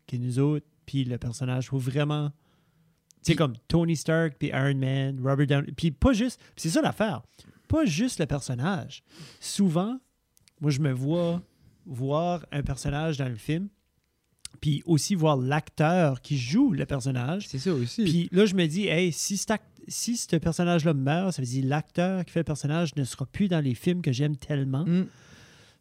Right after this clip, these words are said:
Speaker 1: Puis je vais être comme super déçu.
Speaker 2: Parce que
Speaker 1: Comme
Speaker 2: comme
Speaker 1: quand
Speaker 2: Robert
Speaker 1: ça
Speaker 2: Downey Junior, on aimait tout le voir à l'écran. Euh,
Speaker 1: Sur-, il, quand il est décédé,
Speaker 2: Ouais.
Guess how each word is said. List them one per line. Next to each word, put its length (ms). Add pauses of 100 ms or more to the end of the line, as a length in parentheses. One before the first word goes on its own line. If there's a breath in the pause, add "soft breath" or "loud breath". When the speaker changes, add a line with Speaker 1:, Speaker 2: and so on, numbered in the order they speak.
(120)
Speaker 1:
Puis 160
je 120
vais 100
être 160
comme 180
super 300
déçu. 320
Speaker 2:
Parce 120
que 40
Speaker 1:
Comme 100
Speaker 2:
comme 60
Speaker 1:
quand 60
Speaker 2:
Robert 120
Speaker 1:
ça 60
Speaker 2:
Downey 200
Junior, 260
on 80
aimait 180
tout 140
le 80
voir 220
à 60
l'écran. 500
Euh, 320
Speaker 1:
Sur-, 380
il, 140
quand 120 (100)
il 40
est 60
décédé, 580
Speaker 2:
Ouais. 160